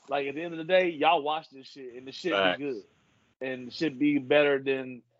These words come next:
Speaker 1: you know, the Jonas Brothers are gonna be on N B C doing some Olympic shit this week. Like, I'd much rather,
Speaker 2: <laughs>
Speaker 1: I'd much rather watch,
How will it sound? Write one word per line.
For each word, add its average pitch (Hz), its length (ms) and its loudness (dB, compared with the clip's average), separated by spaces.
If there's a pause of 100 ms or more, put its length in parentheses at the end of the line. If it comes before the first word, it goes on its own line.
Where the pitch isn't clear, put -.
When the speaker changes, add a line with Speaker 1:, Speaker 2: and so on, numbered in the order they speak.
(140)
Speaker 1:
you 131 60 -14
know, 135 200 -2
the 127 100 -4
Jonas 151 360 0
Brothers 135 340 0
are 131 40 -12
gonna 135 160 -8
be 139 160 -4
on 135 200 -6
N 139 160 -10
B 131 120 -8
C 147 220 -4
doing 131 260 -6
some 123 140 -12
Olympic 123 400 -6
shit 110 220 -8
this 113 200 -8
week. 107 300 -4
Like, 104 280 -4 (160)
I'd 175 180 8
much 135 220 4
rather, 127 380 2 (260)
Speaker 2:
<laughs> - 260 -20
Speaker 1:
I'd 139 160 0
much 143 220 -2
rather 135 260 -2
watch, 123 500 -4